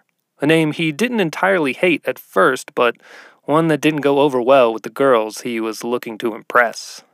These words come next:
His parents shut down his operation in the garage that summer, but that didn't stop Randy from continuing to design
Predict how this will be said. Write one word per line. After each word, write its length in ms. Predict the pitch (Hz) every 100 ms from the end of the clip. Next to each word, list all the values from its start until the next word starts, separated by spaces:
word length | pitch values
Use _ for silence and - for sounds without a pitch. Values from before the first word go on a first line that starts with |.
| _ _ _ _ _ _ _ _ _ _
His 140 | 190 190
parents 380 | 220 233 139
shut 180 | - 147
down 200 | 143 139
his 100 | 135
operation 580 | 135 127 123 135 135 120
in 80 | 117
the 80 | 117
garage 380 | 120 123 120
that 160 | - 117
summer, 340 | - 113 110
but 160 | 107 120
that 160 | 139 131
didn't 220 | 127 113
stop 340 | - 160 185
Randy 320 | 127 113 113
from 220 | 117 123 113
continuing 640 | 127 117 165 147 120 120
to 100 | -
design 560 | 117 110 120 127 117